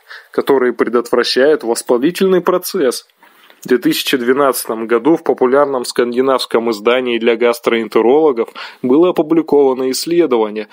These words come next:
подтверждающее противовоспалительные свойства лосося. Также эта рыба минимизирует окислительный процесс, который разрушает клетки. Аналогичными свойствами обладает и рыбий жир.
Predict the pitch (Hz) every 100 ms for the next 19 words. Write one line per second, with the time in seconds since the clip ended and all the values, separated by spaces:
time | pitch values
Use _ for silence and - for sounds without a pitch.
0 | - - 123 120 123 113 123 117 110 -
1 | 117 - 123 - 110 107 - 113 120 143
2 | 170 160 143 - 113 113 - 113 127 -
3 | 160 147 - 110 - _ _ _ _ _
4 | - 120 110 123 123 123 123 135 131 123
5 | 127 127 127 110 131 143 151 135 - -
6 | 123 117 123 120 123 135 139 - 170 117
7 | - - - 127 131 185 214 190 160 160
8 | - 143 135 - 165 165 120 - 113 -
9 | _ _ _ _ _ _ - 120 123 127
10 | 139 - 131 120 113 117 143 - 147 120
11 | - 127 113 117 107 117 127 - - 131
12 | 120 113 120 131 165 120 101